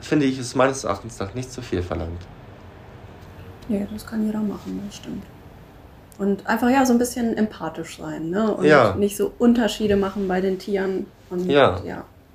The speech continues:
Speaker 2: das, da wär schon viel mit getan. Ähm, gibt's sonst noch was, ähm, ein Thema, worauf du gerne aufmerksam machen würdest oder was du dir wünschst?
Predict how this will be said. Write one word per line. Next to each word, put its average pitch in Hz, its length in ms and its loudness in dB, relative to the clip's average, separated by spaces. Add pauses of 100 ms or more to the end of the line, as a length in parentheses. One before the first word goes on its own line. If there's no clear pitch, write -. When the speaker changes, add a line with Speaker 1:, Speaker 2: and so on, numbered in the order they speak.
(120)
Speaker 2:
das, - 460 -18
da 190 140 -4
wär 208 140 0
schon 208 180 -4
viel - 240 0
mit 190 180 -2
getan. 160 460 -6 (440)
Ähm, 214 260 4
gibt's 262 220 0
sonst 233 300 4
noch 180 180 -8
was, 170 320 -6
ähm, 175 460 0
ein 196 80 -6
Thema, 208 420 0
worauf 180 220 -6
du 190 100 -8
gerne 180 280 0
aufmerksam 170 500 -2
machen 165 300 -4
würdest 170 340 -4
oder 160 320 -4 (420)
was 180 200 -6
du 180 60 -6
dir 170 180 -2
wünschst? 160 320 0